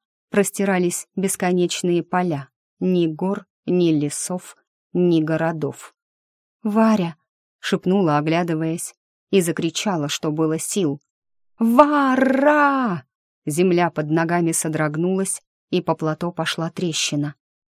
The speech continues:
Испуганно отпрянув, я замерла, не дыша до тех пор, пока все не успокоилось, а потом осторожно заглянула в расселину, ахнув, отпрянула, едва не ослепнув от несметных сокровищ, спрятанных там.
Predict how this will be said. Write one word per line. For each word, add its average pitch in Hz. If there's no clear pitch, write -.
Испуганно 170
отпрянув, 170
я 160
замерла, 160
не 180
дыша 170
до 156
тех -
пор, 208
пока 190
все -
не 175
успокоилось, 165
а 185
потом 180
осторожно 175
заглянула 170
в 165
расселину, 160
ахнув, 180
отпрянула, 185
едва 165
не 156
ослепнув 175
от 170
несметных 180
сокровищ, 180
спрятанных 170
там. 151